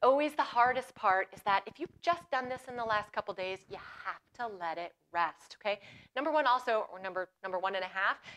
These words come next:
make sure it is not broken, okay? So if you're curious about that, if it's really swollen and really black and blue, make sure you get that <laughs> looked at, okay? You need to put a little bit of ice on it if you're into that thing. I hate ice in New Hampshire in the winter.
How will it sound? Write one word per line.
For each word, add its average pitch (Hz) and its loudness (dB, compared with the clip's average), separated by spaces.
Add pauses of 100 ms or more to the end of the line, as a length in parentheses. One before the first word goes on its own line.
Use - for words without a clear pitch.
make 254 2
sure 294 2
it 247 0
is 208 -4
not 196 -2 (180)
broken, 226 2 (100)
okay? 185 0
So 226 -6
if 196 -6
you're 247 0 (140)
curious 359 2
about 190 6
that, 165 6
if 175 -6
it's 233 -4
really 285 0
swollen 277 -2
and 185 -6
really 247 -2
black 254 0
and 226 -8
blue, 254 -6
make 403 -8
sure 403 -6
you 370 -6
get - -4
that 233 2
<laughs> - -10
looked 214 -4
at, 160 -4
okay? 180 0 (440)
You 233 -2
need 269 0
to 294 -8
put 359 0
a 370 2
little 302 0
bit 403 -2
of - 2
ice 392 2 (160)
on 359 0
it 349 -4
if - -8
you're 277 -4
into 285 -6
that 254 0
thing. 262 -4
I 165 -6
hate 247 -2
ice 226 0
in 220 -6
New 214 -6
Hampshire 214 -8
in 202 -8
the 196 -10
winter. 202 -4